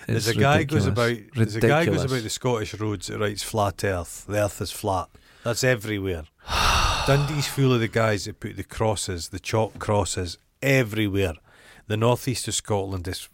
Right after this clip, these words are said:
Speaker 1: festooned with these
Speaker 2: It's
Speaker 1: fucking things.
Speaker 2: ridiculous. It's
Speaker 1: Yeah.
Speaker 2: bullshit. It's
Speaker 1: It's
Speaker 2: bullshit.
Speaker 1: bullshit.
Speaker 2: But this
Speaker 1: Bullshit.
Speaker 2: is all
Speaker 1: It's
Speaker 2: nonsense.
Speaker 1: men as well. I
Speaker 2: It's
Speaker 1: know you,
Speaker 2: always men.
Speaker 1: I know you
Speaker 2: It's
Speaker 1: get
Speaker 2: always
Speaker 1: women
Speaker 2: men.
Speaker 1: who are assholes. There's Myra Hindley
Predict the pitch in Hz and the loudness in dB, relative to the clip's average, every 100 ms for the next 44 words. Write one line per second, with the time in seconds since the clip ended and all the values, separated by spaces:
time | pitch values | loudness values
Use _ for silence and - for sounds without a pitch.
0 | - - - - 127 120 110 98 95 95 | -10 -4 -4 2 2 2 -2 -4 -2 -2
1 | 90 117 98 98 107 90 104 95 - 95 | 0 0 2 2 2 2 0 0 0 -2
2 | 98 - 113 101 240 - 170 - - 170 | -2 -2 -2 0 -2 0 -2 -2 -2 -2
3 | 135 147 240 196 196 - 123 - _ _ | 2 2 4 6 6 4 0 0 _ _
4 | _ _ _ _ - 151 202 220 214 196 | _ _ _ _ -2 2 2 2 0 2
5 | 160 139 208 233 147 170 185 190 - 127 | 4 4 4 2 2 2 2 0 -2 -2
6 | 101 85 - - 156 214 233 - 156 170 | -2 -6 -14 -6 2 4 6 4 4 2
7 | 156 120 139 156 208 226 233 214 165 151 | 2 0 0 2 4 4 4 6 6 6
8 | 143 139 131 131 113 104 92 - 92 82 | 4 2 2 2 2 2 0 -2 -2 -4
9 | - 107 101 139 151 135 113 101 92 80 | -6 -6 2 2 4 2 0 -4 -8 -12